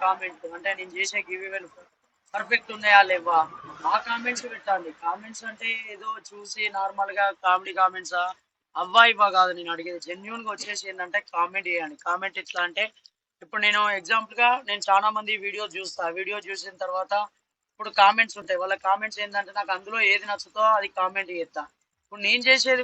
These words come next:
కూడా మీకు నచ్చినట్టు అని ఉంటే అది నచ్చితే నచ్చిందని కామెంట్ చేయండి, నచ్చకపోతే నచ్చలేదని కామెంట్ వచ్చేసి కామెంట్ మాత్రం చేస్తుళ్ళు. ప్లీజ్ ఓకే, సపోర్ట్ చేస్తుళ్ళు, ప్లీజ్ ఇంకా కొంచెం సపోర్ట్ చేయండి. నేను ఏంటంటే పెట్టిన వీడియో ఇరవై గ-, ఇరవై నాలుగు గంటల లోపలనే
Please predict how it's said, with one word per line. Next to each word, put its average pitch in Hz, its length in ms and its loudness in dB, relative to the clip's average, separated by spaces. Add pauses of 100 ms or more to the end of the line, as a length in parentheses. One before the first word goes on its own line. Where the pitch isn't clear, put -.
కూడా 247 140 -2 (100)
మీకు 220 220 -10
నచ్చినట్టు 226 480 -2 (100)
అని 214 160 0
ఉంటే 220 180 -4 (140)
అది 208 220 2
నచ్చితే 185 440 -8
నచ్చిందని 202 540 -4
కామెంట్ 180 320 -2
చేయండి, 170 400 -4
నచ్చకపోతే 190 540 -6 (100)
నచ్చలేదని 175 580 -8
కామెంట్ 165 380 -10 (560)
వచ్చేసి 254 300 2 (120)
కామెంట్ 220 300 4 (100)
మాత్రం 226 240 0 (100)
చేస్తుళ్ళు. 202 440 -8 (500)
ప్లీజ్ 196 180 -8 (100)
ఓకే, 247 160 4 (100)
సపోర్ట్ 220 340 -2
చేస్తుళ్ళు, 202 340 -6 (100)
ప్లీజ్ 214 240 -6
ఇంకా - 220 -2
కొంచెం 220 240 -4 (100)
సపోర్ట్ 202 360 -2
చేయండి. 190 360 2 (540)
నేను 220 240 2
ఏంటంటే 240 380 2 (160)
పెట్టిన 226 280 2 (360)
వీడియో 220 240 0 (160)
ఇరవై 208 200 -4 (120)
గ-, 214 100 0 (140)
ఇరవై 202 240 0
నాలుగు 214 240 -2
గంటల 208 220 -4 (100)
లోపలనే 208 360 -2